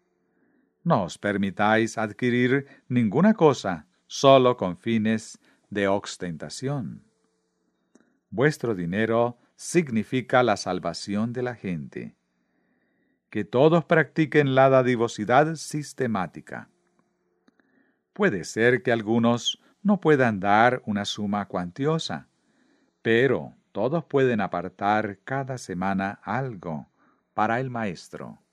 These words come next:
Que los niños hagan su parte. Enseñen los padres a sus hijos a ahorrar los centavos para darlos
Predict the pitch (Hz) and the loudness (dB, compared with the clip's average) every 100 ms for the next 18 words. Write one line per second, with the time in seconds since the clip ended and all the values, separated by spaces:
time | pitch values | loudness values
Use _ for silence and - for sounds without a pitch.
0 | _ _ _ _ _ _ _ _ _ _ | _ _ _ _ _ _ _ _ _ _
1 | _ _ _ _ _ - 139 139 113 117 | _ _ _ _ _ 0 4 4 4 0
2 | 131 123 123 117 - - _ - 101 120 | 0 2 2 0 -6 -8 _ -4 -4 -2
3 | - 131 147 160 165 - 80 - _ _ | -4 -4 -2 -2 -2 -10 -16 -18 _ _
4 | _ _ _ _ _ _ - 104 101 131 | _ _ _ _ _ _ -10 -8 -4 0
5 | 143 135 135 127 - 135 139 123 117 107 | 2 2 2 2 4 6 6 2 -2 -4
6 | - - 131 131 139 139 135 - _ _ | -4 -4 -6 -4 -2 -2 -4 -16 _ _
7 | _ - 110 113 110 104 127 147 147 131 | _ -2 2 4 4 4 4 6 4 0
8 | 123 117 101 92 143 143 101 85 - - | 0 -4 -8 -6 -4 -4 -4 -6 -10 -14
9 | _ _ _ - 101 101 95 127 123 107 | _ _ _ -4 -2 0 0 -2 -2 -4
10 | 95 - | -6 -8